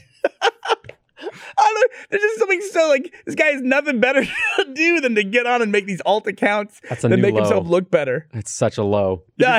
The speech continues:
Speaker 3: if you're gonna be doing that, you're gonna be, like,
Speaker 1: <laughs>
Speaker 3: trying to devalue Sprouts. You gotta fucking throw shit back at yourself, too. Deflect.
Speaker 1: There you go.
Speaker 3: Yeah.
Speaker 1: Gotta,
Speaker 3: That
Speaker 1: gotta
Speaker 3: haircut looks stupid. But inside, he's like, "I know the haircut looks good."
Speaker 1: I know.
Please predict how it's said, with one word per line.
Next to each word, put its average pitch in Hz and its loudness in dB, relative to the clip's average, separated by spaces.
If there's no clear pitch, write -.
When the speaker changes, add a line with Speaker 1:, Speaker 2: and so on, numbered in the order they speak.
Speaker 3:
if 196 2
you're 226 2
gonna 240 2
be 185 -2
doing 170 2
that, 131 0
you're 143 0
gonna 175 0
be, 160 0
like, 151 2
Speaker 1:
<laughs> - 2
Speaker 3:
trying 175 0
to - -8
devalue 156 2
Sprouts. 175 0
You 175 -2
gotta 214 2
fucking 175 -2
throw 170 2
shit - -2
back 147 0
at 180 -6
yourself, 160 -2
too. 202 0
Deflect. - -2
Speaker 1:
There 180 2
you 247 0
go. 240 0
Speaker 3:
Yeah. 285 -6
Speaker 1:
Gotta, 190 -2
Speaker 3:
That 165 -6
Speaker 1:
gotta 180 2
Speaker 3:
haircut 214 0
looks 160 -6
stupid. 175 -2
But 160 2
inside, 190 -2
he's 202 -6
like, 131 -6
"I 247 -6
know 220 -4
the 95 -6
haircut - -20
looks - -20
good." - -20
Speaker 1:
I 135 -2
know. 120 -6